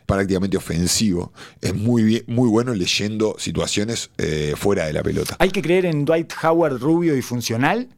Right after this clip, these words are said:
Speaker 2: ¿Ya
Speaker 1: Eh,
Speaker 2: se le puede creer o no? En la N B A ya, eh, están como asumiendo todos que le creen, ¿eh?
Speaker 1: ¿Vos no le crees?
Speaker 2: Pa. Los dioses del básquetbol nos ponen a prueba
Speaker 1: Te voy a contar
Speaker 2: permanentemente, pero esta me parece una de las más difíciles.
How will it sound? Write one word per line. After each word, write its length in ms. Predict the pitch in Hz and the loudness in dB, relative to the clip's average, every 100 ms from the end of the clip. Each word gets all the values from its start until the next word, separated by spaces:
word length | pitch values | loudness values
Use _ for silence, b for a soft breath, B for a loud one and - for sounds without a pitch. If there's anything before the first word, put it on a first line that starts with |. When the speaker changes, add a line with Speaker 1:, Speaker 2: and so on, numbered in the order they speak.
| _ - | _ 0
Speaker 2:
¿Ya 200 | 98 196 | 2 4
Speaker 1:
Eh, 40 | |
Speaker 2:
se 140 | - | 4
le 120 | - 143 | 2 2
puede 300 | 156 151 123 | 2 2 2
creer 260 | 135 196 | 2 2
o 40 | 170 | 2
no? 120 | 135 | 0
En 80 | 131 | 2
la 80 | |
N 100 | 170 | 2
B 120 | 190 196 | 2 0
A 20 | |
ya, 320 | - 190 170 | 2 2 0
eh, 180 | 147 139 | -2 -6
están 260 | 123 165 | -2 -2
como 300 | 160 147 143 | 0 0 2
asumiendo 380 | 131 120 156 170 | 0 -2 -2 -2
todos 180 | 165 170 | 0 0
que 80 | 147 | 0
le 100 | 143 | 0
creen, 300 | 165 123 110 | 2 2 0
¿eh? 140 | 170 - - | -4 -10 -4
Speaker 1:
¿Vos 260 | 214 110 | 2 4
no 80 | 113 | 4
le 100 | 101 | 4
crees? 380 | 90 104 117 - _ | 6 4 2 -6 _
Speaker 2:
Pa. 340 | 233 190 - - _ _ _ | 0 0 -4 -14 _ _ _
Los 180 | - 127 | -10 -2
dioses 140 | 208 208 | 0 2
del 100 | 160 | 0
básquetbol 260 | 208 196 | 0 0
nos 100 | 127 | 0
ponen 200 | 170 160 | -2 0
a 120 | 120 | 0
prueba 400 | 113 156 175 147 - | 0 2 4 2 4
Speaker 1:
Te 100 | 117 | 8
voy 180 | 127 135 | 8 8
a 60 | |
contar 180 | 131 156 | 8 8
Speaker 2:
permanentemente, 800 | 165 175 208 220 190 165 180 156 | 8 8 6 4 4 4 2 4
pero 160 | 160 | 4
esta 160 | 196 226 | 4 2
me 100 | 165 | 2
parece 260 | 160 185 190 | 0 2 4
una 180 | 190 | 4
de 80 | 160 | 2
las 120 | 147 | 2
más 220 | 139 220 208 | 2 2 2
difíciles. 760 | 233 196 175 107 78 - - | 0 0 0 -2 -6 -4 -4